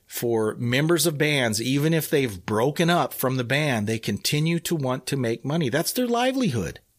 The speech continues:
That's how they make money. You can't blame them. So they'll go out and tour and,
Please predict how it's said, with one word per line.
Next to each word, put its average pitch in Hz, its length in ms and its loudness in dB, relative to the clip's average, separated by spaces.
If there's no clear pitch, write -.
That's 147 220 -4
how 196 120 0
they 208 120 2
make 196 180 0
money. 180 240 2
You 110 140 0
can't 160 320 -4
blame 170 300 2
them. 110 200 -2
So 147 160 2
they'll 135 160 2
go 135 240 0
out 135 320 0
and 131 380 0
tour 139 420 2
and, 123 380 -2